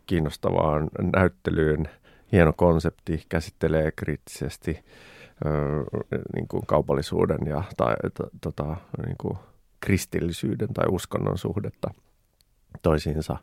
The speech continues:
Ja sit mä olin, että jes, no, tää on makea, mä haluan olla tässä näyttelyssä. Kunnes sitten <laughs> mä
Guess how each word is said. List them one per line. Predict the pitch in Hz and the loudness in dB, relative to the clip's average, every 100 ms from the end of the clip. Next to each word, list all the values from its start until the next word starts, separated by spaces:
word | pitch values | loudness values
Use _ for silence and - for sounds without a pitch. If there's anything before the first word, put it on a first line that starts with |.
| - - - - _ | -10 -20 -20 -20 _
Ja | 85 | -12
sit | - - | -8 -2
mä | |
olin, | 80 76 | -2 -2
että | - | -2
jes, | 73 - - - - _ | -4 -4 -12 -16 -20 _
no, | - - - - - - | -8 -8 -10 -10 -10 -6
tää | - | -6
on | 62 - - | -4 -8 -8
makea, | - 50 50 - | -8 -4 -2 -2
mä | |
haluan | 82 - - | -2 0 0
olla | - - | -2 -4
tässä | - - - | -8 -6 -6
näyttelyssä. | - - 120 - - 123 - - - _ | -6 -6 -6 -6 -8 -10 -14 -20 -20 _
Kunnes | - 82 78 - | 2 2 2 0
sitten | - - 117 113 117 - _ _ - - - - - - | -6 -2 -2 0 0 -4 _ _ -20 -20 2 2 2 0
<laughs> | 143 - - 110 - - - 202 - | 0 0 -16 -16 -16 -8 -4 -4 -2
mä | 123 | 4